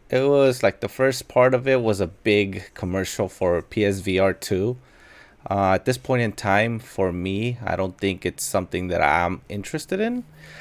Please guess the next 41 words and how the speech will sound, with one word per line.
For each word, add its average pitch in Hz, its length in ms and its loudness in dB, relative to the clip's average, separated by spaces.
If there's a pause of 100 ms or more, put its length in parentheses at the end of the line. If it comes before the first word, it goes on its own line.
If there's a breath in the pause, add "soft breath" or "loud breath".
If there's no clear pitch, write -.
(200 loud breath)
I 110 80 2
never 135 300 6
really 127 180 4
got 113 260 6
into 110 300 -6
the 98 160 -2
V 101 240 -2
R 95 300 6
hype - 340 -4
train. 123 480 -2 (580 soft breath)
Mm, 95 460 -8
I - 80 -2
don't 135 140 4
even 120 220 2
know 110 220 6
how 104 280 6
well 95 720 4
P 110 140 0
S 101 140 0
V 92 180 0
R 95 120 6
one 85 400 -2
did. 71 300 -4 (800 soft breath)
Um, 50 460 -10 (280)
I 92 80 -4
don't 117 120 0
know. 151 100 -4
I 120 60 -4
think - 180 -6
my 127 100 -4
f-, - 300 -12
one 92 160 -4
of 127 80 -4
my 101 80 -4
friends - 680 -6
likes 85 260 -8
the 82 100 -10
V 82 220 -8
R 82 120 -4
stuff, - 500 -10
but - 140 -12